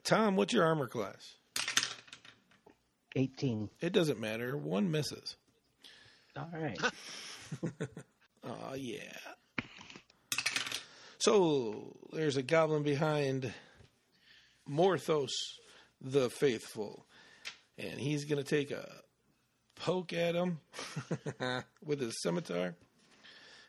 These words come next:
Speaker 1: and he is going to make contact, and he is gonna do, oh, eight points of damage.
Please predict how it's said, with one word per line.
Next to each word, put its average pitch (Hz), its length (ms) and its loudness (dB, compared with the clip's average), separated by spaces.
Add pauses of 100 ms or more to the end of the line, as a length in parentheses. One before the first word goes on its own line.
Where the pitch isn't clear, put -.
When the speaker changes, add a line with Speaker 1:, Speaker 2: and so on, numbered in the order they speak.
(100)
Speaker 1:
and 135 160 -4
he 202 180 0
is 131 180 -6
going 156 220 0
to 123 40 -4
make 156 260 0
contact, - 760 -6
and - 100 -20
he 165 160 -10
is 143 140 -12
gonna 127 240 -10
do, 117 440 -10 (2000)
oh, 180 360 2
eight 254 260 -4
points 139 300 -4
of 104 80 -10
damage. - 520 -14